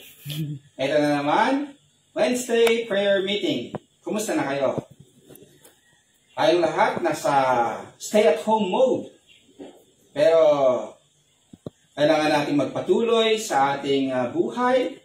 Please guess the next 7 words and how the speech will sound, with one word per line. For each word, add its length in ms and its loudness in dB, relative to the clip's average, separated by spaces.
at 160 -2
paglilingkod 720 0
sa 240 -2
ating 160 -8
Panginoong 400 -4
Diyos. 640 -4
At 160 -8